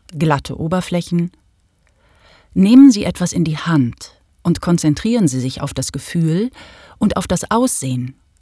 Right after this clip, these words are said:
Farben, Helligkeit, Form. Legen Sie ein Objekt auf Ihren Körper. Fahren Sie damit auf Ihrer Haut entlang und fühlen Sie dessen Schwere und Form.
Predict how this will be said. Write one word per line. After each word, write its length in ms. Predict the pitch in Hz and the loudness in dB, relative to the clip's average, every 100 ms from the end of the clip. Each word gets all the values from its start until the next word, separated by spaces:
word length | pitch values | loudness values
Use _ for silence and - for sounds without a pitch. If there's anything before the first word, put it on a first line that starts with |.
| _ _ _ _ _ | _ _ _ _ _
Farben, 640 | - 135 135 143 175 190 _ _ _ | -8 -6 -4 -4 -4 -4 _ _ _
Helligkeit, 800 | - 143 165 - 165 190 - - _ _ | -8 -6 -6 -8 -8 -6 -8 -18 _ _
Form. 560 | _ - 147 147 196 262 _ _ _ _ _ _ _ _ | _ -4 -2 0 -2 -4 _ _ _ _ _ _ _ _
Legen 340 | 185 262 277 | 2 6 8
Sie 200 | 214 220 | 6 4
ein 200 | - 214 - | -2 -2 -2
Objekt 420 | 180 - 156 - | -2 0 -2 -4
auf 160 | - - | -10 -6
Ihren 220 | 175 180 | -2 -2
Körper. 520 | - 135 113 101 - _ _ _ _ _ _ _ _ _ _ | -2 -8 -6 -10 -12 _ _ _ _ _ _ _ _ _ _
Fahren 400 | - 147 156 165 | -2 2 4 2
Sie 140 | 160 | 0
damit 400 | 147 151 165 - | 0 2 2 -2
auf 100 | - | -8
Ihrer 280 | 180 139 143 | -6 -6 -2
Haut 280 | 233 233 - | -2 -4 -4
entlang 480 | 127 120 127 120 - _ _ _ _ _ _ _ _ - | -6 -6 -10 -12 -18 _ _ _ _ _ _ _ _ -4
und 200 | 170 - | -4 -4
fühlen 440 | - 247 277 262 | 0 4 6 6
Sie 120 | 190 | 4
dessen 300 | 165 165 147 | -2 0 -2
Schwere 680 | - - 160 156 151 160 208 - | -2 -2 0 0 0 -4 -6 -6
und 140 | 160 | -4
Form. 440 | - 165 117 117 | -2 -2 -4 -8